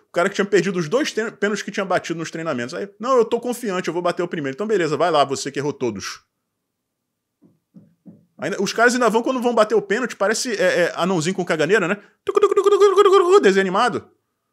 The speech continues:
Porra, gente, que vergonha! Que vergonha.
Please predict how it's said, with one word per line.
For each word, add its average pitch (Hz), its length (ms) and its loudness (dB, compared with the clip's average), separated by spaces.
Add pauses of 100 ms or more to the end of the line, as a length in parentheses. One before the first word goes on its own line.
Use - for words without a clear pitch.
(160)
Porra, 120 280 -4
gente, 101 220 -12
que 415 100 -12
vergonha! 156 720 0 (1120)
Que - 120 -2
vergonha. 190 600 4